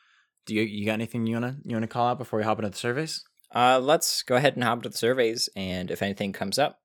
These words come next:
Speaker 2: we can talk
Speaker 1: All
Speaker 2: about
Speaker 1: right.
Speaker 2: it.
Speaker 1: So, as I mentioned, we got an eight point four for this movie. The minimum rating was actually a seven and a whole bunch of nines. People really enjoyed this movie. And, you know, we are immediately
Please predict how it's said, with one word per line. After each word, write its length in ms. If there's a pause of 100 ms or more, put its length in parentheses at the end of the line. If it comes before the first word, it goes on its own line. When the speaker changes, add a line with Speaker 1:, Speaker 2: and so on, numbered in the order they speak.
Speaker 2:
we 120
can 120
talk 180
Speaker 1:
All 60
Speaker 2:
about 100
Speaker 1:
right. 100 (220)
Speaker 2:
it. 60 (460)
Speaker 1:
So, 300
as 220
I 80
mentioned, 320
we 80
got 160
an 80
eight 180
point 260
four 220
for 100
this 140
movie. 360 (500)
The 140
minimum 400
rating 260
was 100
actually 320
a 40
seven 360
and 180
a 40
whole 140
bunch 220
of 60
nines. 380 (880)
People 240
really 180
enjoyed 220
this 120
movie. 280 (1000)
And, 160
you 140
know, 60
we 200
are 340 (440)
immediately 680